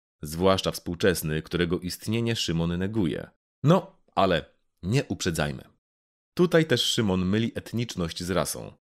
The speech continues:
Etniczność oznacza pochodzenie z konkretnej grupy etnicznej i jest oparte na autentycznych podobieństwach genetycznych. Natomiast rasa to kategoria społeczna oparta nie tyle na genotypie, co na fenotypie,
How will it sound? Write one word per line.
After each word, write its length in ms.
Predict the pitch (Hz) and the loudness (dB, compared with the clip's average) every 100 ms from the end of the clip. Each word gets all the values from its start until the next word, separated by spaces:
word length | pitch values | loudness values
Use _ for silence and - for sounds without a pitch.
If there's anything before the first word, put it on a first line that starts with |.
| - | -8
Etniczność 720 | 98 - 151 - 82 85 - | -4 0 0 2 0 -2 -2
oznacza 300 | 92 95 98 | -4 -2 -4
pochodzenie 440 | - 101 92 120 113 | -4 -4 -2 0 -2
z 60 | |
konkretnej 560 | 110 104 - 117 120 117 | -4 -4 -4 -4 -4 -4
grupy 340 | 110 101 - | -2 -2 -2
etnicznej 600 | 85 - 90 - 80 82 - | -4 -4 -6 -2 -4 -4 -2
i 40 | |
jest 160 | 101 - | -4 -2
oparte 420 | 92 107 110 - | -6 -2 -2 -2
na 220 | 107 101 98 | -2 -2 -2
autentycznych 720 | 95 90 82 101 - 110 - | -2 -4 -4 -4 -4 -6 -4
podobieństwach 680 | 92 85 82 82 - 80 | -4 -2 -2 -4 -6 -10
genetycznych. 680 | 80 87 - 92 71 64 - _ _ - | -4 -4 -2 -4 -4 -12 -18 _ _ -8
Natomiast 420 | 85 92 87 82 | -6 -2 -2 0
rasa 420 | 113 160 - 78 - | 2 2 2 -2 -2
to 220 | 85 82 | -4 -4
kategoria 500 | 90 90 87 117 123 | -6 -6 -2 0 -2
społeczna 480 | - 98 82 92 87 | 0 0 0 -4 -6
oparta 480 | 85 104 - 95 | 0 0 0 0
nie 240 | 95 101 95 | 0 0 -2
tyle 320 | - 214 156 | 2 2 4
na 140 | 95 | 2
genotypie, 640 | 85 87 80 73 - 71 73 | 2 2 0 -2 -4 -4 -4
co 240 | - 90 | -2 0
na 160 | 98 98 | 0 -4
fenotypie, 760 | - 127 95 - 73 - 50 | -2 0 0 -4 -8 -10 -10